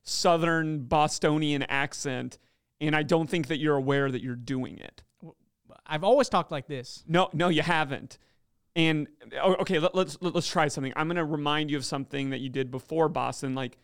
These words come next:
Speaker 1: ask you a little trivia. Do you remember what the first murder mystery game on the podcast that we did?
Speaker 2: I remember some game that we did that was about Harvard. Was it about that?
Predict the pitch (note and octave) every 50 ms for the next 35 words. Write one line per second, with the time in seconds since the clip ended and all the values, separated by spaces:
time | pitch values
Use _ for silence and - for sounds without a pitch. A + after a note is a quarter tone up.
0 | _ _ - D#3 D3+ - E3 D#3 C#3+ C#3+ C3+ - - E3 D3+ C3+ C#3 C3+ C3 D3+
1 | D#3+ F3 F3+ F3+ E3+ E3 F3+ E3+ D#3+ - D3 - - D3 C#3+ C3 - C#3+ C3+ C#3
2 | C3+ C#3 C3+ C3+ C3+ - - - D3 C#3+ C#3+ C#3 C#3+ C#3+ C#3+ C#3+ C#3+ C#3 C#3 -
3 | D3+ C#3+ C#3 - - D3 C#3+ - - - C3+ C#3 C#3+ C3+ C#3+ C#3+ C#3+ D3 C#3+ -
4 | _ _ _ _ _ _ _ _ - D3 E3+ F#3 G#3+ A3 A3 G#3 - - G#3 G3+
5 | G3 G3 G3+ G3+ G#3 G3+ F#3 F3 D#3 - D#3+ D#3+ D#3+ D#3+ D#3+ C#3+ E3 F3 F3 E3
6 | D#3 D#3 D3+ C#3+ C#3+ C3+ D3 C#3+ C3+ - - - F3 F#3 G3+ G#3 F#3 D3+ C3+ C3+
7 | D3 C#3+ C#3 C#3 D3+ C#3+ D3 D3 C#3+ - E3 F#3+ A3+ - -